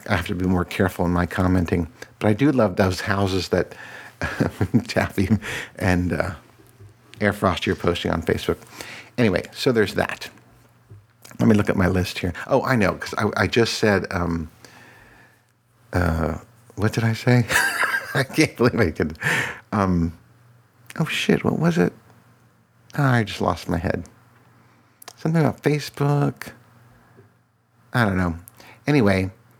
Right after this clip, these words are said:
I don't know about you in your area, but the cicadas are pretty much gone.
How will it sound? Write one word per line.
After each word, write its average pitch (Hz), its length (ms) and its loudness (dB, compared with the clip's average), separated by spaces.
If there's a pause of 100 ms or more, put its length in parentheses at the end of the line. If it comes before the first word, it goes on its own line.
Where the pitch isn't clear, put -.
(240)
I 165 120 4
don't 175 200 2
know 120 280 2
about 98 300 0
you 123 260 2
in 104 160 4
your 104 340 4
area, 87 500 0 (600)
but 104 520 -2 (680)
the 117 100 4
cicadas 117 760 -2 (260)
are 104 120 2
pretty 113 400 2
much 101 340 2 (160)
gone. 90 580 0